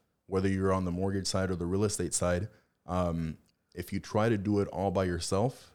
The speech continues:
you're gonna make your life a lot harder. So if you're able to, um, to reach out to other people and, um,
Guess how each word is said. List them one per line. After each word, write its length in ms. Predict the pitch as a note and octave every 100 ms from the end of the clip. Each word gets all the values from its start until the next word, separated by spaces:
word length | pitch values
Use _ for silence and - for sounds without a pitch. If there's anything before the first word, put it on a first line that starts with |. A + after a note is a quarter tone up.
| -
you're 280 | F#2 F#2+ F#2
gonna 200 | F#2+ F2+
make 240 | F2+ F2
your 100 | F2
life 220 | F2 -
a 40 | E2
lot 160 | D#2
harder. 340 | F2 E2+ E2+ - _ _ _ _
So 240 | - F#2+
if 180 | F#2 -
you're 120 | G2+
able 180 | G#2 A2
to, 200 | G#2 G2
um, 360 | F#2 F2 E2+ - -
to 120 | -
reach 240 | F#2 G#2 G#2+
out 120 | G#2
to 80 | G#2
other 120 | G2+
people 480 | - G2+ G2+ G2+ F#2
and, 140 | F2+
um, 400 | F2 E2+ E2 F#2